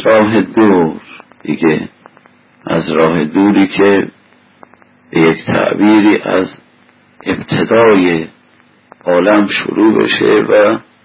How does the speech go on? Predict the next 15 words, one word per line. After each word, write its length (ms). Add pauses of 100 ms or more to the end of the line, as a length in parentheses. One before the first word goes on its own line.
(580)
تا 340
انتهای 720 (120)
عالم 360
ختم 500 (120)
بشه. 340 (1300)
اما 380
ابتدا 640
و 60
انتهایی 760
که 400 (140)
آدم 380
در 220
مقام 600 (520)
شنیدن 760
میشنوه، 800